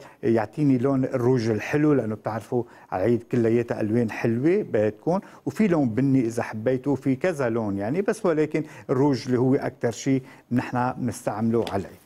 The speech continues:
هلا بدي انتقل للصحة،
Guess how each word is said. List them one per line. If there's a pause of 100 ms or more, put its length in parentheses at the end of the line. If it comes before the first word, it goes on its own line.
(1400)
هلا
بدي
انتقل (220)
للصحة،